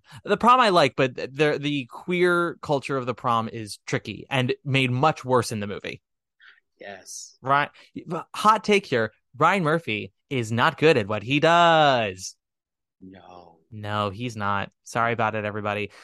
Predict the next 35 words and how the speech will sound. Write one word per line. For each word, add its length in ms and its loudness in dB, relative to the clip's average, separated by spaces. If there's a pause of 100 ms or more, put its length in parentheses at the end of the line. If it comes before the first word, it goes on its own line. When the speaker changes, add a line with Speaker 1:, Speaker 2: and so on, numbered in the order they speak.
(340)
Speaker 1:
We 140 4
all 120 6
blame 220 2
James 260 0
Corden, 300 0
but 100 -4
listen, 240 -4
J-, 140 -8
there 100 0
was 100 -2
someone 140 -4
behind 200 0
that 120 -2
camera 260 -6
telling 240 -4
James 260 -4
what 140 -4
to 80 -16
do. 220 -4 (800)
Speaker 2:
You're 180 0
right. 280 2 (260)
It 140 4
was, 360 0
it, 200 0 (120)
it 160 -2
was 200 -4
choices 500 -6
made 460 0
by 300 0 (100)
both 300 -2 (460)
director 480 -6
and 240 -4
actor. 440 -12
Anyway, 280 4
Speaker 1:
Mm-hmm. 220 -2